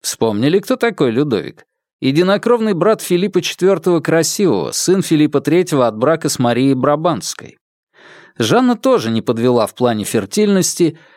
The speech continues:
и уже на следующий год после свадьбы родилась дочь.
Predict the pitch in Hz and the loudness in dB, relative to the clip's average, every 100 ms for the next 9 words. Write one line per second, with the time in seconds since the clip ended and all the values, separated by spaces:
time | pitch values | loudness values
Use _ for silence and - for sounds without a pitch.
0 | _ - 131 139 135 127 160 214 233 214 | _ 0 2 2 2 0 0 0 0 -4
1 | - 220 151 175 - 131 - 107 - 143 | -2 -2 0 0 -2 -2 0 -2 0 0
2 | 170 170 131 107 110 127 113 92 73 - | 0 0 0 2 2 2 0 -6 -6 -8